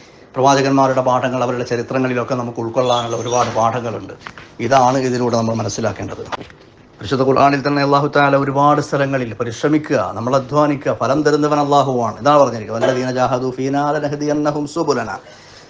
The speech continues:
സബീൽ എന്നല്ല, സുബുലന, അനേക മാർഗങ്ങൾ നമ്മൾ വഴി കാണിച്ചു തരുമെന്നാണ് പറഞ്ഞത്. ജിഹാദ്, അതിന് പരിശ്രമം ചെയ്യുന്നവർക്ക്.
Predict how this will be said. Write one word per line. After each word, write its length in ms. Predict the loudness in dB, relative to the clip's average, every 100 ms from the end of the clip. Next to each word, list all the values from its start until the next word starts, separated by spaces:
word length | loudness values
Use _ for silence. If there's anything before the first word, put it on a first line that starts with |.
| -20 -16 -2
സബീൽ 360 | 2 6 6
എന്നല്ല, 300 | 6 6 4
സുബുലന, 460 | 4 4 6 6 6
അനേക 460 | 4 4 2 4 4
മാർഗങ്ങൾ 560 | 6 4 2 2 2
നമ്മൾ 220 | 2 2
വഴി 200 | 2 0
കാണിച്ചു 340 | 0 -2 -2 -4
തരുമെന്നാണ് 380 | -4 -2 -4 -4
പറഞ്ഞത്. 400 | -8 -14 -14 -8
ജിഹാദ്, 380 | 0 2 2
അതിന് 200 | 0 -2
പരിശ്രമം 400 | -2 -2 0 0
ചെയ്യുന്നവർക്ക്. 520 | 0 -2 -4 -4 -8